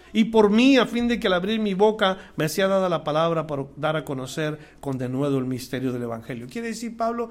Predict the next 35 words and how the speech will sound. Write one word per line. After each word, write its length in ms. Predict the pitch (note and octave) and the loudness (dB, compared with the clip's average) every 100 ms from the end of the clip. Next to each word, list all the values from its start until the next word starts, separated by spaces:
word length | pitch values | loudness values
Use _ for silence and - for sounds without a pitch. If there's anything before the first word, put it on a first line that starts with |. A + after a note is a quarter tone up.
| - | -12
pedía 280 | - F#3+ A3 | -8 -4 -2
oración 320 | A3+ A3 A#3+ | -4 -6 -10
por 160 | A3+ A3+ | -6 -6
él 80 | A3+ | -4
mismo, 400 | C4 C4+ D3 B2 - _ _ _ _ _ | -6 -6 -10 -10 -18 _ _ _ _ _
como 180 | A3+ A#3 | -2 -2
ustedes 420 | A#3 B3+ C#4+ A#3+ | -2 -2 -2 -2
oran 300 | A3+ A#3+ G#3+ | -2 -2 -2
por 120 | G3+ | -6
los 180 | E3+ F3 | -8 -6
que 280 | F#3 E3 - _ _ | -8 -10 -12 _ _
comparten 720 | F3 E3 D#3+ E3 F#3+ F#3 F#3 - F#3 | -6 -4 -4 -4 -6 -6 -8 -14 -6
el 120 | E3 | -4
Evangelio. 640 | E3+ E3 A3 A3 B2+ A2 - _ _ _ _ _ _ _ _ _ | -4 -4 -4 -4 -6 -10 -16 _ _ _ _ _ _ _ _ _
Y 140 | G#3 F#3 | -6 -4
presentan 560 | F#3+ E3+ - F3+ F#3 | 0 0 0 -2 -2
sus 200 | F3 F3+ | -6 -6
oraciones 460 | E3+ D#3+ E3+ F3+ F3 | -4 -4 -4 -4 -4
delante 380 | E3 E3 E3+ E3+ | -2 -2 -4 -6
de 120 | D#3+ | -6
Dios 260 | D#3 F3 D#3 | -4 -4 -6
diciendo, 420 | D3+ F#3+ F#3 F3+ | -8 -6 -6 -6
"Señor, 460 | - D#3 F3+ G3+ G3 - | -8 -8 -6 -6 -8 -12
bendice 400 | D3+ D#3 G3 G3 | -8 -6 -6 -8
a 60 | - | -10
fulanito 440 | E3+ D#3+ F3+ F3+ | -10 -10 -10 -8
de 100 | E3 | -8
tal 260 | E3 G3 F#3+ | -6 -8 -6
que 120 | D3+ | -10
sale 500 | - E3+ G#3+ G#3 - - - | -6 -4 -2 -2 -4 -16 -6
de 160 | E3 E3+ | -2 -2
misión 420 | E3+ - G3+ F#3+ | -2 -4 -2 -2
a 100 | F3 | -2
tal 140 | F3 | -2
lugar, 340 | E3+ E3 B2+ | 2 2 0